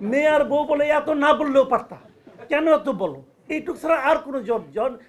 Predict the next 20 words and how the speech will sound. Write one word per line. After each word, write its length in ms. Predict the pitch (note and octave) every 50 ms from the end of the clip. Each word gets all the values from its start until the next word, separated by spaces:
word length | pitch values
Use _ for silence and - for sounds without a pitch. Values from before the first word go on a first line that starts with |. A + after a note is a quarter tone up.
| _ _ -
বেশি 260 | E3+ E3 B3 G3 D4+
কিছু 220 | D4+ D#4+ - D#4+ C4
বলে 180 | D4+ C#4+ D4
আমি 160 | D4 C#4 C#4+
বাথরুমে 400 | A#3 G3+ A#3+ A#3+ A#3+ C#4 A#3+ B3+
ঢুকে 240 | G#3+ F#3+ A3+ B3 A#3+
যাই, 260 | A#3+ C4 C#4 C#4+ C#4 - _ _ _ _ _
ওদের 220 | - A#3+ A#3+ C#4+ C#4
মতো 180 | C#4 C4 C4+
আর 80 | C#4 C4
বলতে 240 | G3+ B3+ C#4 C#4 B3+
থাকে, 220 | A#3 B3+ A3+ C4
একসময় 360 | C#4 B3+ B3+ - C#4 B3 C4
টায়ার্ড 340 | B3+ - C4+ B3+ C4 C4+ B3+
হয়ে 120 | C4 C#4+ C#4
যায়, 140 | D#4+ E4
আর 100 | C#4 C4+
কিছু 200 | G3 G#3 D#3+ F#3
বলে 200 | F3+ E3+ D#3 D3+
না, 100 | D3 C#3+